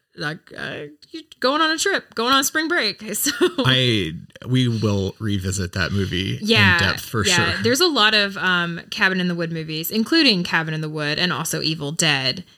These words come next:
Speaker 1: that are very good to talk ab-, to kind of deconstruct some of these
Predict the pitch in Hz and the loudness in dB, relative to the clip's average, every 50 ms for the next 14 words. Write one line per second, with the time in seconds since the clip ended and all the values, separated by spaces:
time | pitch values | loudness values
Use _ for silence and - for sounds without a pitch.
0 | _ _ - 180 170 165 156 156 147 - 165 156 156 156 147 147 143 - - - | _ _ -12 -6 0 2 2 2 2 0 -2 -2 0 0 0 0 -2 -4 -6 -10
1 | - _ _ _ _ _ - 175 - 185 180 175 170 170 165 156 156 156 160 151 | -18 _ _ _ _ _ -20 -6 0 2 4 4 4 4 2 2 0 0 0 0
2 | 151 147 147 151 180 - _ _ _ _ _ - - 170 - - 185 170 185 - | 0 0 0 -4 -6 -14 _ _ _ _ _ -2 -2 0 2 2 4 2 2 2
3 | 170 175 - 180 - 196 - - 196 185 175 165 170 180 - - - 185 180 190 | -2 -4 -2 0 0 0 2 2 2 2 2 0 -4 -8 -14 -18 -16 -10 -6 -4
4 | 185 175 185 170 160 - - 170 151 - - - - 151 147 143 143 151 147 143 | -4 -2 0 0 0 2 2 2 2 2 2 0 -2 -2 -2 -4 -4 -2 -2 -2
5 | 135 139 165 - - | -2 -2 -2 -2 -4